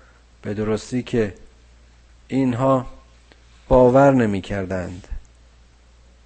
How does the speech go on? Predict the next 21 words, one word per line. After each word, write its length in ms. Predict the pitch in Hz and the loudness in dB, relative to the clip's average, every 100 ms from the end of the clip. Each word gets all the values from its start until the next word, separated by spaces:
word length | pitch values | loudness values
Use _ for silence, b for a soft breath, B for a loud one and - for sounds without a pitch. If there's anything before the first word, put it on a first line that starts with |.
| _ _ | _ _
که 100 | 107 | -14
بر 320 | 90 104 98 | -4 -4 -4
می‌گردند، 840 | 90 90 90 90 90 87 85 101 - - _ _ _ _ _ _ | -6 -8 -10 -10 -12 -14 -16 -16 -16 -16 _ _ _ _ _ _
یا 180 | 107 107 | -6 -6
باور 500 | 101 113 110 117 127 | -4 -2 0 0 -2
می‌کردند 720 | 120 113 117 110 104 98 92 - | -2 -6 -6 -6 -6 -10 -12 -14
که 100 | 98 | -16
بر 340 | 95 110 113 | -8 -6 -6
نمیگشت، 640 | 110 117 107 92 87 - - - 98 101 98 | -6 -6 -6 -8 -12 -14 -20 -18 -18 -18 -8
بر 160 | 113 113 | -6 -6
نمی‌گردند 840 | 113 123 113 101 95 92 92 90 | -4 -4 -4 -8 -12 -12 -14 -12
یا 120 | 92 | -12
بر 220 | 90 101 | -12 -12
نخواهند 640 | 98 110 113 104 95 92 90 | -10 -10 -8 -8 -10 -10 -12
گشت 320 | 90 - - b b b b b b b b - - | -12 -14 -20 b b b b b b b b -20 -6
و 140 | 113 | -2
معاد 520 | 123 123 120 151 151 | 2 4 6 6 8
و 260 | 139 131 117 - - _ _ _ _ _ _ - _ | 6 2 0 -10 -20 _ _ _ _ _ _ -20 _
رستاخیزی 880 | - 113 110 - 120 104 135 117 113 | -2 -2 -2 0 0 0 -6 -6 -4
نخواهد 520 | 110 127 117 101 90 | -2 -2 -2 -6 -8
بود. 400 | 85 90 87 - | -10 -16 -16 -18